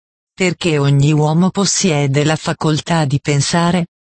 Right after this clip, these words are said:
perché può valutare un pensiero contro l'altro, cioè egli stesso è capace di giudicare.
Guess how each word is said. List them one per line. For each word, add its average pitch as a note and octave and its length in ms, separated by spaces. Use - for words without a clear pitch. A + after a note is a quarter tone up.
perché F3 480
può D#3+ 220
valutare D3 680
un D3+ 180
pensiero D#3+ 800
contro G#3 500
l'altro, D#3 420
cioè D#3 440
egli C3+ 260
stesso E3 480
è C#3+ 160
capace D3+ 640
di D3 160
giudicare. C3+ 800